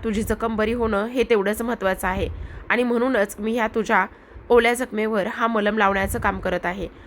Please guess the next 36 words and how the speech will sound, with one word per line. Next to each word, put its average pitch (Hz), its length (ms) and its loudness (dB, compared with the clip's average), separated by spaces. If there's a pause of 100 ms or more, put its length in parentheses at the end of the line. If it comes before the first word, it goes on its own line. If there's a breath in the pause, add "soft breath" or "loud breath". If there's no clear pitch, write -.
(120 loud breath)
मला 240 140 6
माहिती 247 400 0
आहे 196 80 0 (340 loud breath)
प्रत्येक 247 340 2
जखमेवरचं 220 760 0
औषध 208 400 0
हे 226 120 0
वेळच 202 300 2
असतं 196 260 -4 (400 loud breath)
आणि 240 120 4
हेही 269 280 0
माहिती 233 300 -2
आहे 202 60 -2
मला 185 180 -2 (320 loud breath)
की 254 60 -2
ही 269 140 2
जखम 233 420 2
तुला 214 180 6
फक्त 226 260 -4
आणि 214 140 0
फक्त 208 240 -4
माझ्यामुळेच 208 640 0
झालेली 190 280 0
आहे 180 260 -2 (420 loud breath)
आणि 214 180 2
ज्या 202 200 4
व्यक्तीकडून 214 560 -2
जखम 202 280 -2
झाली 202 260 -2 (100)
तेच 226 180 0
व्यक्ती 202 340 0
जर 208 160 0
मलम 202 280 2
लावत 208 300 2
असेल 208 300 -2 (460 loud breath)
तर 196 180 4